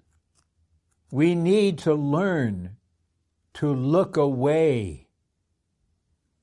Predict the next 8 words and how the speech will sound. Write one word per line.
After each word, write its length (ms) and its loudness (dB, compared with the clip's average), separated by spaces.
This 240 -4
needs 320 0
to 120 2
become 680 -4
a 80 -10
practice, 880 -4
an 340 -4
exercise. 960 -6